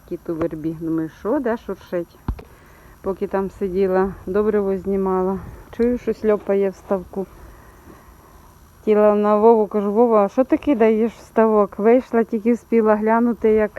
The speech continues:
<laughs> курупець такий, ну, такий десь, як моя ладошка, стрибав тут, мабуть, мух ловив. Живе в нас тут короб, кілька карасиків.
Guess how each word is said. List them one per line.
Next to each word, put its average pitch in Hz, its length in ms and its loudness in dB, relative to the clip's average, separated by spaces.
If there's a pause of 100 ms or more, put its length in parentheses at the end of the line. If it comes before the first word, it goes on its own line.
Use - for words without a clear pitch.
(640)
<laughs> 226 180 0 (1400)
курупець 214 720 0 (200)
такий, 190 400 -4
ну, 330 180 2
такий - 240 -6
десь, 196 160 -6
як 190 120 -2
моя 190 240 2
ладошка, 190 640 0
стрибав 190 480 0
тут, 190 180 -6 (480)
мабуть, 208 300 0
мух 233 240 2
ловив. 202 360 4 (1300)
Живе 202 340 2
в 196 40 2
нас 196 200 -2 (100)
тут 196 120 -8
короб, 240 360 2 (200)
кілька 190 260 -4
карасиків. 226 720 0